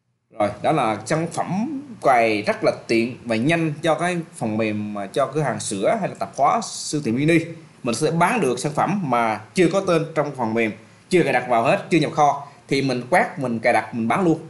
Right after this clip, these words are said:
và nó sẽ tự động đưa ra đó. Thì rồi xong, thì các bạn xem, khi bán hàng xong chắc chắn rằng là mình sẽ xem cái báo cáo bán hàng.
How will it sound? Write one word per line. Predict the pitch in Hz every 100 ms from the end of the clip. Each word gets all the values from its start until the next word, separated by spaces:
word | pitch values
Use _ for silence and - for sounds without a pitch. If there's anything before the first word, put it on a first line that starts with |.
| -
và | 113 104
nó | 127
sẽ | - -
tự | 101
động | 104 113
đưa | 135
ra | 131
đó. | 139 - - - - - _ -
Thì | 139 135
rồi | 143 131
xong, | 180 170 - - - - -
thì | 160 151
các | 180
bạn | 143
xem, | 139 180 175
khi | 185
bán | 202 185
hàng | 131
xong | 131 175 160
chắc | 196
chắn | 226 254
rằng | 170 131
là | 127
mình | 123
sẽ | 117 95
xem | - 151
cái | 165
báo | 165
cáo | 160 214 - -
bán | 160
hàng. | 135